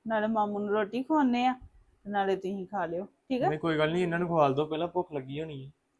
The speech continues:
Speaker 1: ਨਾ, ਪਰੌਂਠੇ ਖਾ ਲਏ ਈ ਓ।
Speaker 2: ਅੱਛਾ।
Speaker 1: ਪਹਿਲਾਂ ਮੈਨੂੰ ਕਹਿੰਦੀ ਵੀ ਮੈਂ ਤੋਰੀਆਂ ਬਣਾਉਣ ਲੱਗੀ, ਮੈਂ ਨਹੀਂ ਖਾਣੇ ਮੰਮਾ, ਮੈਂ ਤੇ ਚੂਰੀ ਖਾਣੀ ਆ।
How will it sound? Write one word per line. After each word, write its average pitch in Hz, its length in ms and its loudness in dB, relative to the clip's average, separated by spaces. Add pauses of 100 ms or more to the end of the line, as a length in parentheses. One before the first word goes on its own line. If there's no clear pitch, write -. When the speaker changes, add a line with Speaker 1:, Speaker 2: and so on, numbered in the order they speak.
(140)
Speaker 1:
ਨਾ, 277 500 8
ਪਰੌਂਠੇ 262 300 8
ਖਾ 262 200 10
ਲਏ 247 180 8
ਈ 277 160 4
ਓ। 208 60 0 (440)
Speaker 2:
ਅੱਛਾ। 135 340 -4
Speaker 1:
ਪਹਿਲਾਂ 262 260 8
ਮੈਨੂੰ 285 260 8
ਕਹਿੰਦੀ 269 380 8
ਵੀ 320 140 0
ਮੈਂ 302 320 6
ਤੋਰੀਆਂ 226 380 4
ਬਣਾਉਣ 254 300 6
ਲੱਗੀ, 208 320 0
ਮੈਂ 233 340 4
ਨਹੀਂ 254 160 0
ਖਾਣੇ 262 320 4
ਮੰਮਾ, 262 340 4
ਮੈਂ 277 200 6
ਤੇ 269 100 -8
ਚੂਰੀ 208 320 -6
ਖਾਣੀ 208 420 -2
ਆ। 220 60 -6